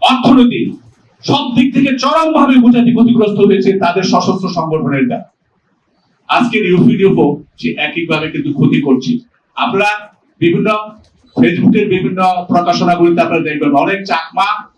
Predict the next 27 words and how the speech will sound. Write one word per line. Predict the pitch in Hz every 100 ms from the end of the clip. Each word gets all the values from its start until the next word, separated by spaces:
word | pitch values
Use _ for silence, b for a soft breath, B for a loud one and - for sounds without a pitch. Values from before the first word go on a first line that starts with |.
| _ _ _ _ _ _
আহ, | 143 147 151
অনেক | 160 170 165
মারমা, | 160 165 170 165 165 160 -
অনেক | 156 165 165
ত্রিপুরা | 180 185 175 175
ছেলেরা | 170 160 160 156 135 - _ _ _ -
যারা | 156 165
একটু | -
সচেতন | 175 180 175 170 143
তারা | 143 156
কিন্তু | 165 160
লিখতেছে, | 170 170 170 151 - - _ _ _ -
"তোমরা | 180 202
তোমাদের | 202 208 208 208
স্বার্থে | 233 - - -
করছো, | 214 - - - - _ _ _
আমাদের | - 165 165 165 143
বৃহত্তর | 185 196 196 190 175
জাতির | 165 -
স্বার্থে | - - -
কিন্তু | - 156 -
কাজ | 247 -
করছো | 143 - -
না।" | 123 120
অনেকে | 123 180 185
প্রতিবাদ | 170 170 165 156 -
করছে | - 240